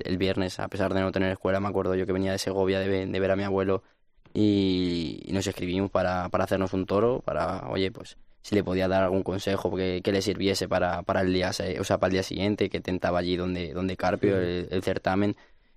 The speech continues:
Speaker 1: Y pues estuvimos tentando tranquilamente. Yo muchísimas veces le he traído también a, a casa, a Rivas, porque vivimos, vivimos cerquita, los dos vivimos en Rivas.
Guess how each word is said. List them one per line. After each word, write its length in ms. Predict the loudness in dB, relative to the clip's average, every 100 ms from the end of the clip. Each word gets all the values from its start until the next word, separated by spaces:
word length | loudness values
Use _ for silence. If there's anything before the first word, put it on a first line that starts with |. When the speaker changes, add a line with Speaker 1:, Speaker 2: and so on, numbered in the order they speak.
| -6
Speaker 1:
Y 60 | -2
pues 160 | -2
estuvimos 360 | 0 -2 -2 -2
tentando 300 | -2 0 0
tranquilamente. 760 | -2 -2 -2 -2 2 2 4 4
Yo 100 | 2
muchísimas 520 | 0 -2 -2 0 0
veces 200 | 0 0
le 100 | 0
he 20 |
traído 320 | 2 2 0
también 400 | 0 0 0 0
a, 240 | -2 -2 -2
a 140 | -2
casa, 280 | 2 4 4
a 20 |
Rivas, 280 | 4 4 2 2
porque 160 | -2
vivimos, 640 | -2 -2 -2 -4 -6 -8 -12 -6
vivimos 460 | 0 2 2 0
cerquita, 320 | -2 0 0
los 120 | 2 2
dos 140 | 2
vivimos 340 | 2 0 0 0
en 120 | 2
Rivas. 420 | 2 4 2